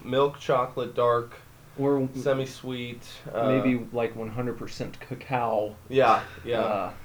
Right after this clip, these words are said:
Speaker 1: Sort of, yeah, without the sweetness added at all.
Speaker 2: Yeah.
Speaker 1: It's
Speaker 2: Or
Speaker 1: just
Speaker 2: you
Speaker 1: the
Speaker 2: could,
Speaker 1: complete
Speaker 2: maybe you
Speaker 1: raw.
Speaker 2: could sprinkle a little sugar on top,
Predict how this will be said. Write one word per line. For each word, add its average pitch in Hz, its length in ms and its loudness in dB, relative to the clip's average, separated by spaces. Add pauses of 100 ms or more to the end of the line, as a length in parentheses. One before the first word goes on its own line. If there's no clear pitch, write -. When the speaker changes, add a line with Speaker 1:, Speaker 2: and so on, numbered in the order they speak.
(300)
Speaker 1:
Sort 131 320 -2
of, 110 280 -2
yeah, 123 260 8
without 117 500 2
the 113 80 -2
sweetness 110 560 -6
added 107 360 -2
at 101 120 0
all. 107 440 0
Speaker 2:
Yeah. - 120 -12
Speaker 1:
It's 107 160 -10
Speaker 2:
Or 131 80 2
Speaker 1:
just 151 100 6
Speaker 2:
you 139 140 4
Speaker 1:
the - 100 -2
Speaker 2:
could, 120 80 -10
Speaker 1:
complete 113 420 -6
Speaker 2:
maybe 127 340 4
you 127 40 6
Speaker 1:
raw. 117 140 2
Speaker 2:
could - 80 -8
sprinkle 120 800 0
a - 80 -6
little 113 180 -2
sugar 123 420 -2
on 113 220 -4
top, 110 460 -2